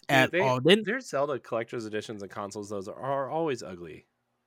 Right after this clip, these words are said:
Speaker 1: They're always ugly. The only cool things were those Joy-Con they put out a couple years ago. The
Speaker 2: Mm.
Speaker 1: Skyward Sword one, well, I guess, like, a year ago. Uh, but this thing, this thing looks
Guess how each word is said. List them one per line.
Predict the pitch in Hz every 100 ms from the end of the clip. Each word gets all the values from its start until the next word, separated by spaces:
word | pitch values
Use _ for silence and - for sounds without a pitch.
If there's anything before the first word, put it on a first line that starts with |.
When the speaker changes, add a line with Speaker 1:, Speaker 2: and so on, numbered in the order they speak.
| _ _ _ _ _ _ _
Speaker 1:
They're | 131 131
always | - 147 156 135
ugly. | - 98 92
The | 107 87
only | 131 156 165
cool | 165 147
things | 143 135 120 101 107
were | 110
those | 104 104
Joy-Con | - 110 107 101 90
they | 87
put | 104
out | 92 87
a |
couple | - 92
years | 87 82
ago. | 78 76 76 _ _ -
The | 101
Speaker 2:
Mm. | 131 127 117
Speaker 1:
Skyward | 113 104 95
Sword | 107 92
one, | 82 -
well, | 87
I | 85
guess, | 85 -
like, | 82
a |
year | 87 80
ago. | 78 80 - _ _ _ _ _ _ -
Uh, | 113 113 101 98 _ _ _ _ _ _ _ _ -
but | 131 -
this | 131 156
thing, | - 185 175 135 _ _ _ _ _ _
this | 123 131
thing | - 170 147
looks | 123